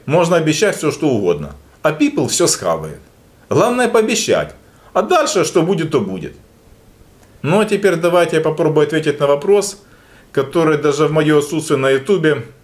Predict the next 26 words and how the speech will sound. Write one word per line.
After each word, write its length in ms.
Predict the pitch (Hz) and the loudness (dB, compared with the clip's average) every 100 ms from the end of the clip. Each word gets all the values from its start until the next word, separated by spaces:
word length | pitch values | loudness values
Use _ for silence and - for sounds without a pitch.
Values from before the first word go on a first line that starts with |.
| _ | _
вы, 100 | 135 | -2
дорогие 380 | 156 165 135 139 | 0 2 2 2
мои 160 | 139 135 | 0 -2
зрители, 460 | 123 151 165 147 | 0 0 2 0
задавали 720 | 117 117 123 143 143 135 127 - - - | 0 0 0 2 4 2 0 -10 -18 -4
мне 140 | 123 | -4
чаще 340 | 123 135 139 | 0 0 0
всего. 460 | 131 - 110 85 73 - - - - - - _ | -4 -2 -4 -6 -10 -20 -20 -20 -20 -20 -20 _
Одним 320 | - 139 190 | -2 0 -2
словом, 560 | - 208 214 202 185 160 - - - | -2 0 2 2 -2 -8 -16 -18 -4
многих 460 | 139 196 - 160 | 0 2 0 -2
из 140 | 160 135 | 0 2
вас 260 | 180 175 | 2 0
интересует, 760 | 147 123 147 139 - 196 175 156 - - - | -2 -2 0 0 2 2 2 -2 -14 -20 -4
когда, 340 | 139 131 180 185 | -2 0 0 0
по 140 | 143 | 0
моему 280 | 131 131 113 | 0 0 0
мнению, 520 | 139 202 190 156 117 - - - | 2 2 2 0 -2 -6 -20 -4
закончится 600 | 110 123 170 - 127 131 | -2 0 0 -2 -2 2
война 280 | 120 135 123 | 2 2 0
в 60 | |
Украине. 560 | 120 120 101 87 71 60 - _ _ _ _ _ _ _ _ _ | 0 -2 -2 -4 -8 -14 -20 _ _ _ _ _ _ _ _ _
Постараюсь 640 | 156 156 208 202 190 165 | -2 0 2 2 2 2
ответить, 600 | 160 156 240 233 185 - - _ _ | 0 0 0 0 -2 -4 -18 _ _
но 140 | 170 | -2
так, 380 | 185 151 107 - | 0 0 0 -4